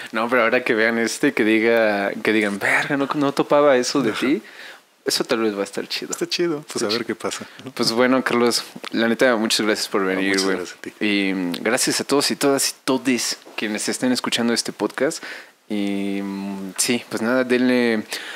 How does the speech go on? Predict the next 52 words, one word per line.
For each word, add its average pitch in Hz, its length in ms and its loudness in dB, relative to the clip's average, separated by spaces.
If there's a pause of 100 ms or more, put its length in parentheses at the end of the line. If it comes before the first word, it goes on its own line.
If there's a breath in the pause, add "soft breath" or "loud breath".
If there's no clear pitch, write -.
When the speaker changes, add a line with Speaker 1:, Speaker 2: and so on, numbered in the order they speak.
(320 loud breath)
Speaker 1:
denle 110 260 0
like 113 320 0
si - 100 -2
están 117 200 2
en 113 100 4
YouTube, 175 400 4
denle 120 800 4
o 104 100 2
dislike 170 560 -2
también, 180 440 -4
no 180 80 -2
pasa 151 240 -4
nada. 165 520 0
Si - 140 -4
quieren 131 220 0
dejar 120 200 -2
un 110 60 0
comentario 101 520 -2
o 95 40 -4
no. 285 500 0
Speaker 2:
Si 277 60 0
quieren 208 160 -4
mentar 196 260 -4
la 190 100 -2
madre, 104 420 -6
güey. 107 100 -12
Speaker 1:
Sí, 160 180 -6
un 180 420 -2
suscribirse, 143 1160 2 (200)
a 101 260 -2
campanita. 101 880 -2 (500 loud breath)
Y 101 600 -6
si 113 120 0
están 139 220 2
en 135 60 2
Spo-, - 360 -2
en 127 120 2
Spotify, 147 580 2
me 113 160 0
cae 156 180 0
gordo 123 240 0
un 113 120 -4
poquito - 240 -6
Spotify, 104 400 -8
¿no 113 100 -4
es 107 60 -6
cierto? 101 320 -4
Sí, 123 280 2
sí, - 160 -6
la 104 80 -4
neta 101 180 -8
sí. 117 120 -10